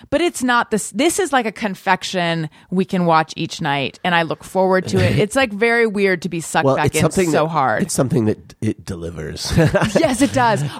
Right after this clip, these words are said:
Speaker 1: Oh
Speaker 2: Yeah.
Speaker 1: my God. And here's the thing, though. What it delivers
Speaker 2: Yeah.
Speaker 1: is just, like, bitchiness and conflict. Is that what
Speaker 2: Well,
Speaker 1: people wanna watch all the time?
Speaker 2: I
Speaker 1: If so, they'll love hearing about our bathroom cabinets.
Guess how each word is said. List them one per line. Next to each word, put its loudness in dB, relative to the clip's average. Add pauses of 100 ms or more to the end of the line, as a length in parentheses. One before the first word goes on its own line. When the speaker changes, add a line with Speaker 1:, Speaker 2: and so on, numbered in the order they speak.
Speaker 1:
Oh 2
Speaker 2:
Yeah. -2
Speaker 1:
my 2
God. 2 (180)
And 0
here's -2
the 2
thing, -2
though. 4
What 0
it -4
delivers 0 (420)
Speaker 2:
Yeah. -2
Speaker 1:
is 0
just, -2
like, 0 (1200)
bitchiness 0 (360)
and -2
conflict. 0
Is -2
that 2
what 2
Speaker 2:
Well, 0
Speaker 1:
people -2
wanna 0
watch -2
all 0
the 0
time? 2 (120)
Speaker 2:
I -6 (1300)
Speaker 1:
If -8
so, 0
they'll 2
love 2
hearing 0
about 2
our 4
bathroom -2
cabinets. -4